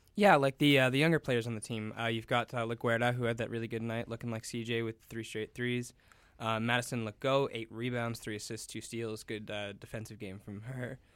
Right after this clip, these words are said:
Um, and Dana Pierce hit two three-pointers in the second that, uh, sort of energized the Thunderbirds a little bit. Um, so definitely a good posi-,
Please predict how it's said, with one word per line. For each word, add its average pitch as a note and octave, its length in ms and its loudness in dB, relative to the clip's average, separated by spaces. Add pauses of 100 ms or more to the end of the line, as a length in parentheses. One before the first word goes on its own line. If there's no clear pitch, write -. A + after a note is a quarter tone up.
(220)
Um, B2 260 0
and C3 220 0
Dana D#3 240 4
Pierce F#3+ 300 0
hit C#3 120 -4
two - 140 -6
three-pointers B2+ 500 -4
in B2 60 -4
the A#2 80 -4
second C3 320 -4
that, A2+ 260 -4
uh, G#2+ 260 -6
sort - 200 -8
of A2+ 260 -8
energized B2 400 -4
the C3 80 -10
Thunderbirds A2+ 300 -4
a A2+ 40 -8
little G#2+ 200 -10
bit. G#2+ 180 -10 (440)
Um, B2 260 -2
so A#2+ 240 -4
definitely C3 360 -4
a A#2+ 40 -4
good A#2+ 160 -8
posi-, - 360 -10